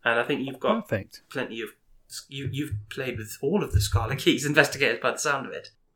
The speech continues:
Speaker 1: You're working your way through them.
Speaker 2: I, I have been busily trying to throw myself into them, yeah, yeah.
Speaker 1: What?
Speaker 2: Not, I find it a bit daunting to do it that officially, so I sort of trick myself and say, "Oh, I don't know what to play, so I'll just do something like this."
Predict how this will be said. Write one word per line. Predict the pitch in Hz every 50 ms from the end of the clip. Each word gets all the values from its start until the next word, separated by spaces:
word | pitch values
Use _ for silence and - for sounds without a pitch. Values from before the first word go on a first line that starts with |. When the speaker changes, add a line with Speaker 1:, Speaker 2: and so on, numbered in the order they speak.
| _ _
Speaker 1:
You're | - 120 117 110
working | 120 117 117 123 117
your | 110 107
way | 104
through | - - 123 113
them. | 92 95 95
Speaker 2:
I, | - - - _ _ _ _ _
I | - 151
have | 147 175 226 233 -
been | 254 233 220
busily | 202 202 214 - 196 175 156 -
trying | - - 160 160 160 160 151
to | - 147
throw | - 151 139 139
myself | 131 123 120 - - 131 123 156
into | 156 160 - -
them, | 110 104 107
yeah, | 117 135 156 147 117 98 92 - _ _
yeah. | - 135 151 160 147 113 98 - - _ _ _ _ _ _ _ _ _ _ _ _ - - -
Speaker 1:
What? | 139 139 147
Speaker 2:
Not, | 170 202 208 - - - - - - - - _ _ _ _ _ -
I | 151
find | - - 180 202 202 196
it | -
a | 156
bit | - 165 - 147
daunting | - 165 185 196 190 160 - 139 127 117
to | - 123
do | - 139 135
it | 131 - - - -
that | 131 139 135 131 -
officially, | 131 - - - 180 - - - 110 110 104 101 101
so | - - -
I | 131 131
sort | - - 160 151
of | 156 -
trick | - - 190 - - -
myself | 131 117 120 - - 107 104 104 - - - - _ _ _ _ _ _ _ _
and | - 123 120
say, | - 139 123
"Oh, | 127 135 139
I | 131 127
don't | 156 151 151
know | 123 135
what | 127 120
to | 120
play, | - 131 123 117
so | 110 - 165
I'll | 165
just | 147 175 170 - -
do | 151
something | - - 131 123 120
like | 117 113 110 120
this." | 120 110 110 - - - -